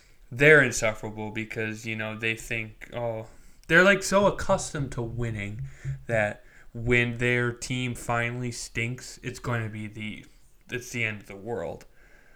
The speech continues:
Like, the Patriots are not gonna be good forever.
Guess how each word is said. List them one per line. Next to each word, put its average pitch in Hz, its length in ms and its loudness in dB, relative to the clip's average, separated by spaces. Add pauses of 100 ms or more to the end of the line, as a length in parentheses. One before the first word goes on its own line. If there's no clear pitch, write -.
(420)
Like, 117 300 -2 (580)
the 139 140 -4
Patriots 170 760 2
are 131 160 0
not 127 240 0
gonna 117 160 -6
be 110 140 -8
good 107 180 -8
forever. - 600 -8